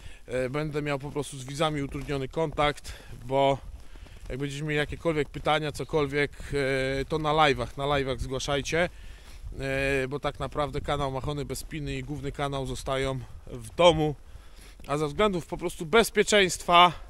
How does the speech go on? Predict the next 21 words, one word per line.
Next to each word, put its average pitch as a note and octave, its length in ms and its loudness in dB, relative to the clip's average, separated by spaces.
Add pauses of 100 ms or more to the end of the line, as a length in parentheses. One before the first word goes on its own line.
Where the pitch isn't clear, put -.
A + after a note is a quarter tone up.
(540)
e, C#3+ 500 0
tam F3 180 0
mam E3 140 -2
pozgłaszane D#3 680 0
jakieś C3+ 300 -2
tam, A#2+ 160 -6
kurde, C#3 380 -6 (720)
trzy D#3+ 640 -2
te D3+ 120 -2
bezpieczeństwa B2 680 -4
czy G2 100 -12
coś, B2+ 260 -2 (560)
że C3+ 120 -4
tak D#3 180 -2
naprawdę D3 500 0
na D#3+ 280 8
I E3 60 6
P, G#3+ 180 -2 (720)
e, C3+ 360 0
I C3+ 40 0
P, G3 460 -2